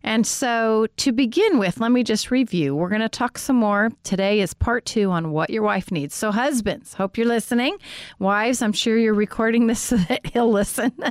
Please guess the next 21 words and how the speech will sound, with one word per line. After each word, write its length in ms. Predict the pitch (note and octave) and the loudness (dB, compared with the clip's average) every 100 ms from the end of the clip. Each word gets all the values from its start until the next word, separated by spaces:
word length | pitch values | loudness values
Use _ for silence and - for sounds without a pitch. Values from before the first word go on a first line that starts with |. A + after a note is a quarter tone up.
| - - | -6 -6
<laughs> 340 | - C#4+ A#3+ | -2 -2 0
I'm 200 | D4 C#4+ | 2 2
sure 200 | - C#4 | 4 0
that 200 | A3+ A3 | 0 0
happens. 540 | A3+ G#3 - A#3+ C4 | 0 0 -2 0 2
You 100 | D#4 | 0
can 120 | D4+ D4+ | 2 2
also 400 | C#4 E4+ C4+ G3 | 2 0 -2 0
listen 340 | G3 - F#3+ | 0 0 -2
to 140 | F#3 | 0
the 120 | E3+ D#3 | -2 -4
previous 580 | - C4 C#4 B3 A#3+ - | -2 0 2 2 0 -2
recordings 540 | F#3+ F3+ E3+ D#3 D#3 | -4 -2 -2 -2 -2
on 180 | E3+ A3 | 0 0
my 140 | G#3 | 2
website, 540 | F#3+ F3+ - G3 E3+ - - - - - | 0 -2 -2 -2 -2 -4 -12 -20 -20 -8
The 140 | F3+ F#3 | -2 0
Art 260 | F3+ F3+ | 0 -2
of 120 | F#3 F3 | -4 -2
Intimate 440 | D#3 - - - | -4 -4 -6 -2
Marriage, 600 | F#3 G3+ G3 F#3+ F#3 - | 0 0 0 -2 -4 -10